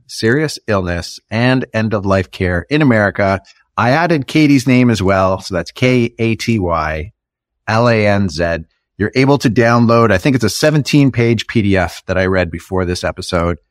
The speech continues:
I thought it was super informative. Katie, thank you for spending time with us today.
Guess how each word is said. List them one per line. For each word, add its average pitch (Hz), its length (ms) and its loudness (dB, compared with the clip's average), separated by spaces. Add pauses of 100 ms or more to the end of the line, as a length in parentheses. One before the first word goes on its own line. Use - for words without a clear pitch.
(200)
I - 60 -12
thought 110 140 2
it 92 40 0
was 85 180 -4
super 143 340 0
informative. 92 560 0 (320)
Katie, 165 460 2 (160)
thank 131 280 2
you 151 220 0
for 120 160 -2
spending 107 500 2
time 98 300 -4
with 95 160 -4
us 95 160 -6
today. - 400 -10